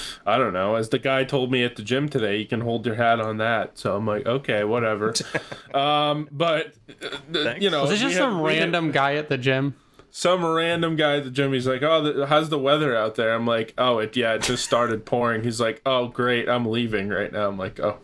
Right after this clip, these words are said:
Speaker 1: okay."
Speaker 3: Then you would have figured that out in two seconds. <laughs> Like
Speaker 1: Yeah, right. Yeah, no, the holiday weekend was pretty good besides the weather.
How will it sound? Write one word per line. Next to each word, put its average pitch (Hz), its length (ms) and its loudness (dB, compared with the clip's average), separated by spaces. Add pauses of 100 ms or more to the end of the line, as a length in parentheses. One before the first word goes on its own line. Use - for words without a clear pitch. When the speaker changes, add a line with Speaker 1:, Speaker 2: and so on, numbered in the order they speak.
(120)
Speaker 1:
okay." - 400 -2
Speaker 3:
Then 143 460 0
you 139 80 0
would 143 120 0
have 135 100 2
figured 143 300 0
that 139 120 2
out 139 180 0
in 143 120 0
two 139 200 2
seconds. 147 560 -2
<laughs> 160 220 -4
Like 170 160 0
Speaker 1:
Yeah, 131 360 0
right. 127 380 0 (380)
Yeah, 180 200 4
no, 175 220 0
the 139 140 0
holiday 147 380 0
weekend 131 420 2
was 104 140 -2
pretty 110 220 0
good 104 200 0
besides 107 400 -2
the 104 60 0
weather. 104 480 -2